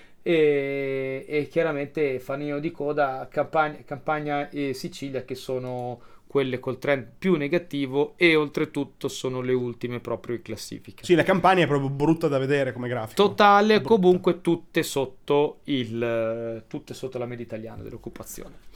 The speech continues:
Speaker 2: Quindi, torniamo
Speaker 1: Quindi rispetto alla media
Speaker 2: a
Speaker 1: italiana, sì, il divario c'è, c'è un cazzo da fare.
Speaker 2: E però non, non, non gliene frega più niente a nessuno.
Speaker 1: Però, e allora qui però voglio dare, voglio ritornare sul punto di prima, sul punto di partenza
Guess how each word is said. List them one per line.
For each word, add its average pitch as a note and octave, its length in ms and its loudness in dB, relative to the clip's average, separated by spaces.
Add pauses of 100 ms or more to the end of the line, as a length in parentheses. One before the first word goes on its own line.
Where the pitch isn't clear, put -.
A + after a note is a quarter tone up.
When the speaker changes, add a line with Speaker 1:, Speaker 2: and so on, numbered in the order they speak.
(100)
Speaker 2:
Quindi, F#3 800 2 (400)
torniamo G#3+ 360 6
Speaker 1:
Quindi D3+ 140 6
rispetto G3 220 6
alla F#3 80 6
media G#3+ 160 6
Speaker 2:
a G#3 40 2
Speaker 1:
italiana, G#3 680 6
sì, F#3 240 2
il D3 220 0
divario D#3 340 4
c'è, - 220 -10 (280)
c'è - 120 -4
un C3 60 -6
cazzo A#2 260 -6
da G2 60 -12
fare. - 380 -20
Speaker 2:
E F#4 140 4
però F#4 260 4
non, C#4+ 200 4
non, G3+ 300 2
non G3+ 140 0
gliene F#3 180 2
frega E3 260 -2
più C#3+ 100 -6
niente C3 160 -6
a A2 60 -12
nessuno. A2 300 -14 (760)
Speaker 1:
Però, C#4+ 600 4
e G#3 100 -4
allora A#3+ 320 4
qui B3 240 -2
però A3+ 520 2
voglio F#3+ 340 0
dare, F#3+ 420 2
voglio F3+ 340 0
ritornare F#3 420 -2
sul F3+ 160 -6
punto F3+ 240 -4
di F3+ 100 0
prima, F#3+ 300 -2
sul D3+ 160 -8
punto F3+ 300 -4
di D#3+ 80 -4
partenza B2+ 720 -6